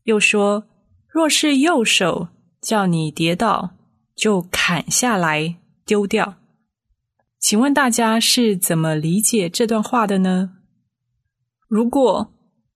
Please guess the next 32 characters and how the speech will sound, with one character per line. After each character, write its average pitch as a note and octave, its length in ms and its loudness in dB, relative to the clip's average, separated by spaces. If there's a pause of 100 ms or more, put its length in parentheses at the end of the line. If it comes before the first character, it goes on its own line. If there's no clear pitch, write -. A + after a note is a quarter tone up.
我 G3+ 140 2
们 F#3+ 180 2
的 G#3+ 340 2
双 B3+ 340 2
眼 G#3 260 2
与 D#3 280 0
双 A3+ 320 0
手 E3 340 0
都 G3 200 -2
还 E3+ 320 -2
健 F#3 340 -2
在 F3+ 200 -2
的 D#3+ 100 -6
话， - 440 -4 (960)
那 G#3 520 0
应 A#3+ 260 2
该 G3 280 -2
就 G3+ 180 -2
表 E3 240 -4
示 G3+ 500 0 (640)
我 F3 140 0
们 E3 220 2
没 F#3 320 2
有 B3+ 200 2
按 G#3+ 300 -2
照 G3 240 0
这 A#3 220 0
句 A3+ 160 0
话 A3 260 -2
的 E3 140 -2
字 C#4+ 360 2
面 A3+ 240 2